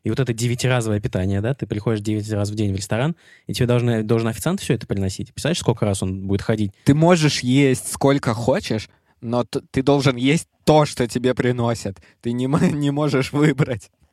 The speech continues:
Speaker 2: Да, девять раз в день тебе перловку будут приносить.
Speaker 1: Прекрасно. Многие служили, они хорошо едят перловку.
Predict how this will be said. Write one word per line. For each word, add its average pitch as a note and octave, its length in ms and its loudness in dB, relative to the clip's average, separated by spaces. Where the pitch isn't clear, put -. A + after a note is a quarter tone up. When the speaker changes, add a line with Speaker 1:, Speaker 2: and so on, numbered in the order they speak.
Speaker 2:
Да, A#2 320 2
девять C3+ 300 2
раз B2 160 4
в A#2+ 40 -8
день C#3+ 220 2
тебе B2+ 240 2
перловку A#2 600 -2
будут G#2+ 280 -4
приносить. G#2+ 480 -6
Speaker 1:
Прекрасно. G#2+ 560 -6
Многие A#2+ 320 0
служили, A#2 480 0
они G2+ 300 0
хорошо G#2 320 -4
едят G2+ 320 -2
перловку. G2 480 -6